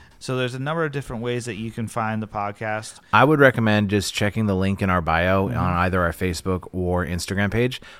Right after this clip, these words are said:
Speaker 2: Also,
Speaker 1: Yeah.
Speaker 2: we have a website now, loveandcontext dot org.
Speaker 1: Yep. And all the episodes are posted up there as well. So those are kind of the ways that you can find us, reach out to us, all of that. We'd love to hear from you.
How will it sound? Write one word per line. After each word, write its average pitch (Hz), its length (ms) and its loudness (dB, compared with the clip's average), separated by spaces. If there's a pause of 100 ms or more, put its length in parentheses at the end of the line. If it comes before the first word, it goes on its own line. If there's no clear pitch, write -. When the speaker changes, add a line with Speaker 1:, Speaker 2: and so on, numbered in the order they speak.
(160)
Speaker 2:
Also, 160 260 6
Speaker 1:
Yeah. 185 40 0
Speaker 2:
we 170 100 4
have 160 100 2
a 135 80 4
website 127 380 2
now, 90 340 2
loveandcontext 113 800 0
dot 107 160 0
org. 107 260 -2 (160)
Speaker 1:
Yep. 110 200 -10 (760)
And 113 140 -4
all 113 180 -2
the 131 140 -4
episodes 123 400 -4
are 110 120 -6
posted 107 340 -4
up 101 120 -8
there 92 140 -6
as 92 140 -10
well. - 220 -12 (460)
So 104 280 -4 (320)
those 135 260 -2
are 175 60 -4
kind 156 220 0
of 143 60 -4
the 131 60 -4
ways 123 280 -2
that 120 100 -10
you 104 160 -8
can 104 160 -10
find 127 380 -4
us, 147 400 -10 (320)
reach 113 300 -8
out 113 220 -4
to 120 100 -6
us, 113 140 -8
all 110 260 -6
of 104 80 -8
that. 107 400 -4 (280)
We'd 107 200 -6
love 147 280 0
to 143 80 -4
hear 143 200 -6
from 151 220 -6
you. 156 220 -6